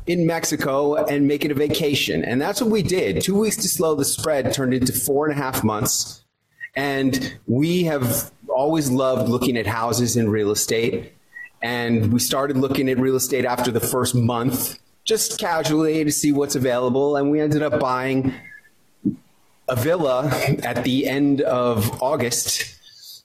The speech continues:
Uh, we made the offer and we closed in November of twenty twenty.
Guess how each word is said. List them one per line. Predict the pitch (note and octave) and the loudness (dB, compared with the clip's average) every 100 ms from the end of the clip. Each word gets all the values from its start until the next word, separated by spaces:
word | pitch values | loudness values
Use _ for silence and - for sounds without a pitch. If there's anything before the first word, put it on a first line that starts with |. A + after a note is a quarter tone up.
| _ - - | _ -18 -6
Uh, | G#2+ G#2+ | -2 0
we | A2+ | 2
made | B2 A#2+ | 2 2
the | A2+ A2 | 0 0
offer | A2+ A2 C3 | 0 -2 0
and | A#2+ | 0
we | A2+ | 0
closed | G#2 B2+ B2 A#2+ | 0 0 0 0
in | A#2+ | 0
November | A#2+ A2+ C3 D3+ A#2 G2 | 0 0 0 0 0 0
of | F#2+ | 0
twenty | - A#2+ A#2 | -2 -2 0
twenty. | A#2 - D3+ E2 - | -2 -2 -2 -2 -4